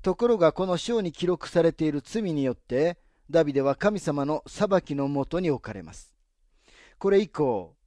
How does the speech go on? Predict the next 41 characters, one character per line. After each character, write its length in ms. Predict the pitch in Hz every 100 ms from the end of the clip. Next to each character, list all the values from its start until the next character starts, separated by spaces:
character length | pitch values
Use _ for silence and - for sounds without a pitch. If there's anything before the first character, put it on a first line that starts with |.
| -
ダ 140 | 175
ビ 80 | 156
デ 80 | 143
は 140 | 147
数 300 | - 202 180 165
々 180 | 156 131
の 160 | 151
ト 200 | - 139
ラ 100 | 180
ブ 120 | 175
ル 80 | 156
に 100 | 147
巻 280 | 131 123 -
き 0 |
込 100 | 139
ま 140 | 135 127
れ、 260 | 151 160 _ _ -
深 260 | - 208
く 180 | - 165
傷 320 | - 151 165
つ 160 | - -
き、 280 | 131 170 - _ _
心 400 | - 135 202 202
を 120 | 170
痛 220 | 143 175 175
め 140 | 170
る 80 | 156
こ 160 | 135
と 140 | 139 175
に 100 | 160
な 100 | 113
り 80 | 82
ま 120 | -
す。 180 | - _ _ _ _ _ _ _ _ _ _ _ _ _ _ _ - _
こ 140 | - 220
の 100 | 226
罪 240 | 240 247
の 100 | 185
せ 200 | 160 160
い 60 | 135
で、 340 | 127 156 175